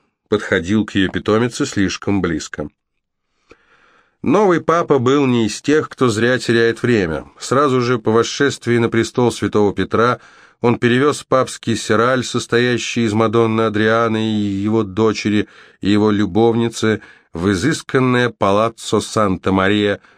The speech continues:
в Портико, в двух шагах от Ватикана. Весь Рим обсуждал эту скандальную ситуацию, и даже я поднял бровь.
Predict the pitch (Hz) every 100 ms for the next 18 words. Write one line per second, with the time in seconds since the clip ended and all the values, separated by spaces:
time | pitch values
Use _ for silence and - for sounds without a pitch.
0 | _ _ _ - - 123 113 - - 85
1 | 87 80 73 85 120 120 - 98 92 95
2 | - 90 87 82 90 - 82 69 65 _
3 | _ _ _ _ - 104 165 - 175 170
4 | 135 - 135 113 110 127 110 104 - -
5 | 113 107 113 104 98 98 - 98 120 147
6 | - 123 120 110 _ _ _ _ - 110
7 | 101 98 143 156 127 135 131 110 120 131
8 | - 131 127 123 123 117 104 95 80 -